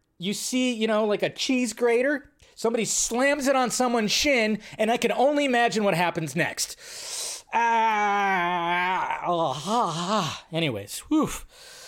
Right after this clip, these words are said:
Makes the nerves twitch. Makes the nerves twitch. Makes the nerves twitch. Alrighty, guys. <sighs> Okay. Are we ready? <laughs> Are we ready to, uh, you know,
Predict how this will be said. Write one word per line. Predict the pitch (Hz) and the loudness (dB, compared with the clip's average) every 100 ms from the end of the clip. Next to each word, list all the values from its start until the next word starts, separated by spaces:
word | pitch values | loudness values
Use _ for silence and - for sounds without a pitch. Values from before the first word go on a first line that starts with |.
| - - - | -20 -20 -12
Makes | 139 - | -10 -4
the | 156 | 0
nerves | 170 175 156 | 2 2 0
twitch. | - 226 233 - - - - | 0 2 2 0 -2 -4 -6
Makes | 147 165 - | -4 -4 0
the | 170 | 0
nerves | 175 175 151 | 2 0 -2
twitch. | 143 143 113 - - _ _ _ _ _ _ - - | 0 0 0 -6 -10 _ _ _ _ _ _ -20 -18
Makes | 127 143 156 156 - | -6 0 0 -2 -4
the | 156 | -2
nerves | 147 139 139 135 123 - | 0 0 2 0 -4 -10
twitch. | - 139 98 - - - _ - - - - - - - - - _ - | -2 -2 -2 -6 -12 -14 _ -20 -20 -20 -20 -20 -20 -20 -20 -20 _ 0
Alrighty, | 220 254 208 175 139 123 | 4 4 4 4 2 0
guys. | 135 131 120 - 160 | 0 0 -2 -4 -2
<sighs> | 143 - - - - 147 | -2 -2 -6 -8 -4 0
Okay. | 226 233 226 247 127 - _ _ - - - - _ - - | 2 2 2 2 0 -4 _ _ -8 -8 -10 -20 _ -20 -4
Are | 143 | 0
we | 151 170 | 2 2
ready? | 190 220 269 247 - - 233 233 - | 4 4 2 -2 -4 -6 -4 -4 -2
<laughs> | 233 277 285 - - - - - | 0 2 0 -4 -20 -20 -10 -2
Are | 160 | 0
we | 160 156 | 2 2
ready | 165 180 185 | 2 2 0
to, | - 190 180 180 | -2 0 2 4
uh, | 175 170 180 | 4 2 0
you | 175 160 | 0 0
know, | 160 196 | 2 0